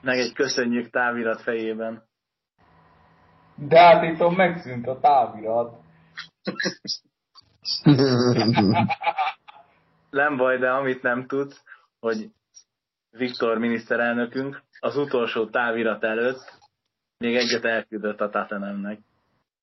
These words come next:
Speaker 2: Ó! Pedig azt hittem, hogy a, a angoloknál a repülő után húzott Molino a divat.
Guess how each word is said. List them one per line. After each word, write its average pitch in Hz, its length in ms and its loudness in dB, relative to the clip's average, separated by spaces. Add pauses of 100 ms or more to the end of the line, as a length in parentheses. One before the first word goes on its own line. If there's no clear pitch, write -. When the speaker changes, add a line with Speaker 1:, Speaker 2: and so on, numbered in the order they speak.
(120)
Speaker 2:
Ó! 160 720 2 (2500)
Pedig 143 260 -4
azt 170 180 2
hittem, - 380 -2
hogy 131 240 -6
a, 143 260 4 (720)
a 143 200 -4
angoloknál 123 800 0
a 127 280 4
repülő 131 480 0
után 117 400 0
húzott 120 460 -6
Molino 107 580 -4
a 104 120 -2
divat. 107 540 -2